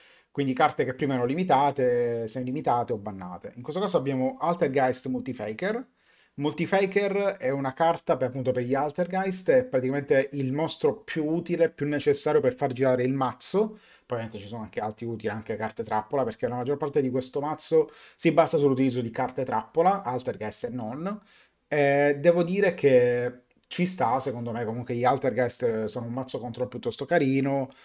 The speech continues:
eh, comunque fortunatamente non viene visto troppissimo, non rompe molto le scatole, e comunque secondo me vale la pena. Di, di per sé non mi dispiacciono gli Altergeist come mazzo control,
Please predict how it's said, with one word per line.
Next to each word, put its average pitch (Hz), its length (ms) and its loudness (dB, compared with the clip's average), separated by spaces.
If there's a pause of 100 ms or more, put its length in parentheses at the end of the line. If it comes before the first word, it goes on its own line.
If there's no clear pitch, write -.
(260)
eh, 127 300 0
comunque 139 520 0
fortunatamente 131 840 0
non 123 340 -2
viene 131 220 0
visto 131 300 -2
troppissimo, 139 720 0
non 123 120 -2
rompe 127 280 0
molto 131 220 0
le 165 80 8
scatole, 127 680 2 (460)
e 147 100 0
comunque 131 920 6
secondo 139 260 0
me 147 120 0
vale 127 240 4
la 123 100 4
pena. 110 460 -8
Di, 151 360 -8
di 156 100 -2
per 165 120 2
sé 208 140 -4
non 160 120 -2
mi 143 80 -2
dispiacciono 151 560 -2
gli 131 80 2
Altergeist 156 800 2
come 127 180 -2
mazzo 123 280 -4
control, 131 640 0